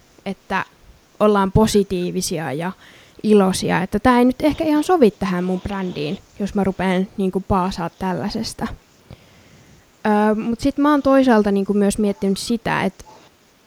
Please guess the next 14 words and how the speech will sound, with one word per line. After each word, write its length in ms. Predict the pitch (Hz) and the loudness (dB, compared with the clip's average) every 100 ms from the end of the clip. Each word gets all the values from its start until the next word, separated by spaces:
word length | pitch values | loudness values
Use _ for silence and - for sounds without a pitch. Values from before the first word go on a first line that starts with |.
| _ - 214 | _ -10 0
vaadinks 520 | 226 233 208 196 - | 2 2 0 -4 -6
mä, 100 | 196 | -4
niinku, 440 | 196 190 202 202 - | -2 -2 -2 -4 -4
yksittäisiltä 840 | 247 247 - 185 190 185 190 190 190 | -4 -2 -2 -4 -6 -6 -4 -2 -2
ihmisiltä 580 | 196 196 180 190 196 | -2 -2 -2 -2 -4
tosi 280 | 185 196 185 | -4 -4 -4
paljon. 640 | - 208 190 143 139 139 - - _ _ _ _ _ _ _ _ _ _ _ _ _ - - | -2 -2 -2 -4 -8 -10 -12 -18 _ _ _ _ _ _ _ _ _ _ _ _ _ -10 -2
Ja 240 | 196 185 - - - | 0 0 -6 -10 0
on 180 | 220 220 | 2 4
se 100 | 226 | 4
myös 240 | 233 240 | 4 2
ehkä 260 | 254 262 262 | -4 -4 -2
silleen, 420 | 302 269 202 196 | 2 2 2 0
että, 480 | 196 - - 196 | -4 -6 -6 -6